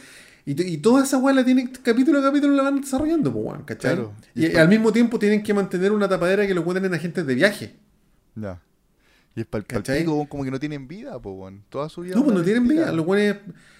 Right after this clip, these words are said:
Speaker 1: no, es que su vida la dieron a la madre Rusia, po, weón.
Speaker 2: Sí, po.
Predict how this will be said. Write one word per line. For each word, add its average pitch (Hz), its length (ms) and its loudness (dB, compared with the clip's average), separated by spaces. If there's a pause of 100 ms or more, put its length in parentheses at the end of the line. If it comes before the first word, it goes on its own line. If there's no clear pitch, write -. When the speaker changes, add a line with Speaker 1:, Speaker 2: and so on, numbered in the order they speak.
(240)
Speaker 1:
no, 254 180 4
es 220 60 0
que 196 120 -4
su 185 200 0
vida 262 500 2 (520)
la 165 200 8
dieron 226 300 2
a 220 40 0
la 220 100 -2
madre 220 220 2
Rusia, 254 300 -4
po, - 80 -10
weón. - 260 -14 (140)
Speaker 2:
Sí, 147 100 -12
po. 123 240 -16